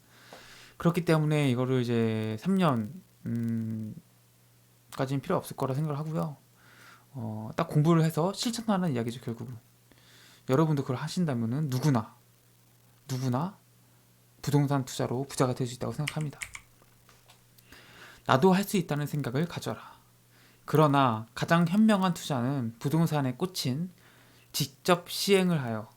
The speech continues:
소유하거나 분양하는 것이다. 이보다 더 큰 수익률을 낼 방-, 다른 방법은 없다.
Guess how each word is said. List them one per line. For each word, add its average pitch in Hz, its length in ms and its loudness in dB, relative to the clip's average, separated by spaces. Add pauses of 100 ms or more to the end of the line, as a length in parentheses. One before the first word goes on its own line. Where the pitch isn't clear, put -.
(360)
소유하거나 165 800 0
분양하는 123 400 0
것이다. - 340 -10 (840)
이보다 170 320 8
더 160 200 4
큰 196 200 4
수익률을 170 560 2
낼 131 200 4
방-, 139 200 -4
다른 156 280 2
방법은 123 460 -2
없다. - 340 -12